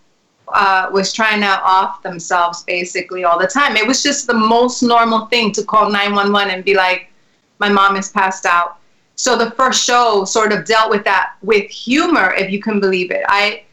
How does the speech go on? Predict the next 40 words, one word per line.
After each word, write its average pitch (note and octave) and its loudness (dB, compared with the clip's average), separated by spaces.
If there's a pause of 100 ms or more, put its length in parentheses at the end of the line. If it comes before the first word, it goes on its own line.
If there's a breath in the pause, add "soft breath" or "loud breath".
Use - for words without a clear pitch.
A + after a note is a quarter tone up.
(260)
uh, G#3 -4
my G#3+ -2
best A3+ -2
friend A3+ -2
Ivan G#3 0
Diller, A3+ 0
um, G3 0 (200)
many A#3+ 0
years A#3+ 0
ago, G#3 2
we F#3+ 4
were G3 0
having G3 0
breakfast, - 0
and F#3+ -4
basically G3+ -2 (360 soft breath)
I G3+ 2
was G#3 0
telling B3 2
him A#3 2
some G3+ -2
horrible B3 2
stories. G#3 0
Every G#3+ -2
time A#3+ 0
we A3+ -2
got G#3 -2
together, G#3+ 0
I'd E3+ -4
tell G#3+ -2
him G3+ 0
something G3+ -2
else G3 0
horrible F#3+ 0
from G3 -4
my F3+ 0
childhood, B3 0
and G3 0
he G#3 2
would G3+ 0